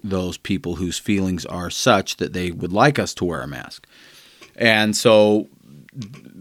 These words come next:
I haven't had that request very often, but we got the request and Bridger went to satisfy that.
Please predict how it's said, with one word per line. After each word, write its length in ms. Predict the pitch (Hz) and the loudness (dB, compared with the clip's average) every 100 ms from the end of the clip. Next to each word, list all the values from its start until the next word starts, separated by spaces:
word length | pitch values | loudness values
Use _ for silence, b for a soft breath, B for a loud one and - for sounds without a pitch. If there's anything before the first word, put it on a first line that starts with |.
| - - | -18 -4
I 140 | 104 | 0
haven't 300 | 98 107 101 | 4 4 2
had 200 | 101 101 | 0 0
that 160 | 101 85 | -2 -2
request 400 | - 151 180 - | 2 4 4 4
very 240 | 196 185 | 4 6
often, 320 | 185 208 233 | 6 4 2
but 80 | 190 | 2
we 100 | 110 | 4
got 220 | 104 104 | 4 2
the 80 | 110 | 2
request 480 | 101 - 117 113 - | -2 4 4 4 0
and 240 | 107 101 | 0 0
Bridger 260 | 95 95 98 | 2 0 0
went 240 | 92 80 - | -2 -6 -6
to 280 | 87 85 - 127 - | -6 -6 -10 -18 -18
satisfy 600 | - 151 165 143 - - | -2 2 2 0 -8 -8
that. 220 | - - | -10 -14